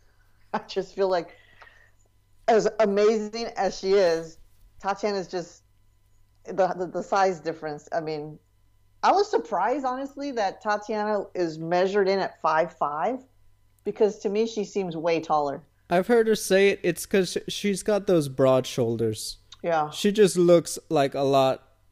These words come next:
Speaker 2: you know, uh, she just looks different than a lot of the other strawweights.
Speaker 1: Yeah, she's, and she's got a big, you know, I, I don't, I say this respectfully, she has a nice, strong mandible. Like, her jaw's just, just mighty. And so I think that contributes to it as well.
Speaker 2: Yeah.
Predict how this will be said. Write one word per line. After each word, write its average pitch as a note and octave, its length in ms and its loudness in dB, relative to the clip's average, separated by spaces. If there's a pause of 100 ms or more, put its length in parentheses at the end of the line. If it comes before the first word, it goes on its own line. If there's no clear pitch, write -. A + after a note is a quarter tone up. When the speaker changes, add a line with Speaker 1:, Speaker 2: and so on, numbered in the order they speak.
Speaker 2:
you C#3+ 140 -4
know, A2 240 -6 (260)
uh, F3 260 2
she G#3+ 160 -2
just A3 220 2
looks E3+ 400 2
different D#3 380 -2
than C#3+ 140 0
a C3+ 80 0
lot C3+ 220 2
of B2 80 -6
the C3 100 2
other A#2+ 160 0
strawweights. B2+ 400 0
Speaker 1:
Yeah, E3 220 4
she's, G3 240 -10
and G3 240 -2
she's G#3 160 -8
got A3 140 2
a G3+ 40 0
big, G3+ 360 2
you G#3 100 -4
know, F#3 200 2
I, - 80 -2 (120)
I F#3+ 80 2
don't, G#3+ 180 -4
I F3+ 60 -2
say G#3 160 -4
this A3 160 2
respectfully, G#3 560 -4
she G#3 100 -10
has G3 140 -2
a E3 240 -2
nice, F3 320 -2
strong G3 500 0
mandible. F#3 500 -2
Like, D#3 160 -2
her E3+ 80 -4
jaw's F3+ 360 0
just, F3 280 -10 (300)
just E3+ 160 -8
mighty. E3 420 -2 (440)
And D#3 100 -16
so E3 80 -4
I D#3+ 80 2
think E3 220 -4
that E3 180 2
contributes D#3+ 500 -8
to D#3+ 160 -2
it C#3+ 80 2
as C#3+ 120 -6
well. C#3+ 360 -4 (400)
Speaker 2:
Yeah. F3 120 -12